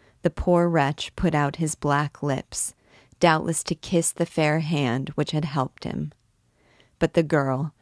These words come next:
perhaps not quite free from distrust, and mindful of the violent attempt of the previous night, withdrew her hand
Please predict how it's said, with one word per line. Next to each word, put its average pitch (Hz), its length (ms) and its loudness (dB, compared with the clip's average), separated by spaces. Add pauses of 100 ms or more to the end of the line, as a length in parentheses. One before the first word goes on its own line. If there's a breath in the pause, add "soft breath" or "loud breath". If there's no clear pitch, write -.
(240 soft breath)
perhaps 175 400 2
not 185 240 0
quite - 280 0
free 143 380 -2
from 143 240 -4
distrust, 143 880 0 (400 loud breath)
and 165 220 2
mindful 151 540 2
of 147 100 -2
the 151 80 4
violent 156 540 2
attempt 151 500 -2
of 156 140 -4
the 156 80 0
previous 151 560 0
night, 147 340 0 (560 soft breath)
withdrew 165 480 4
her 143 220 2
hand 139 480 -2